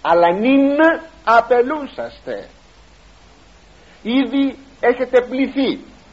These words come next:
είτε με το βάπτισμα, είτε με τη μετάνοια. Αλλά νυν υγιάστητε, αλλά νυν εδικαιώθητε. Αλλά προσέξτε, όταν φτάσω να μεθώ,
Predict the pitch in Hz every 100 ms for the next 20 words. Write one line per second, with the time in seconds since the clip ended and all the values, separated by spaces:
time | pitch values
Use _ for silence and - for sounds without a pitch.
0 | - 262 262 247 240 233 233 269 285 277
1 | 339 294 214 240 262 269 269 277 285 135
2 | - - - _ - - 180 202 208 208
3 | 262 311 320 - - 233 202 262 269 277
4 | 269 - 139 - 131 110 - - _ _
5 | - - - 185 196 202 196 247 294 302
6 | 311 311 - 247 240 269 - 269 269 302
7 | 285 - 254 123 87 - _ - _ _
8 | _ _ - - - _ - - - -
9 | - 151 151 143 - - 147 202 - 247
10 | 285 _ - - - - - - - -
11 | _ _ - - 277 277 254 240 226 254
12 | 247 240 202 170 143 - 110 80